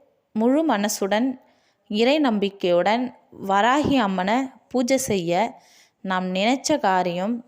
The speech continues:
கண்டிப்பா எதுவா இருந்தாலும் அதுக்கான தடைகள் விலகி அந்த காரியம் விரைவிலேயே நடைபெறும். உங்களால வராகி அம்மனை வீட்ல வச்சு வழிபட பயமா இருந்தா, சில பேர் வந்து பயப்படுவாங்க.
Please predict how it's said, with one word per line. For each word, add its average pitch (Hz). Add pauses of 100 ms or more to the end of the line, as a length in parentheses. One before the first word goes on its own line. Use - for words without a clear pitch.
(340)
கண்டிப்பா 226 (100)
எதுவா 220
இருந்தாலும் 190 (500)
அதுக்கான 175
தடைகள் 220
விலகி 180 (300)
அந்த 185
காரியம் 220
விரைவிலேயே 196
நடைபெறும். 170 (1600)
உங்களால 196 (540)
வராகி 226
அம்மனை 190 (220)
வீட்ல 233
வச்சு 175
வழிபட 190
பயமா 180
இருந்தா, 170
சில 196
பேர் 214
வந்து 196
பயப்படுவாங்க. 175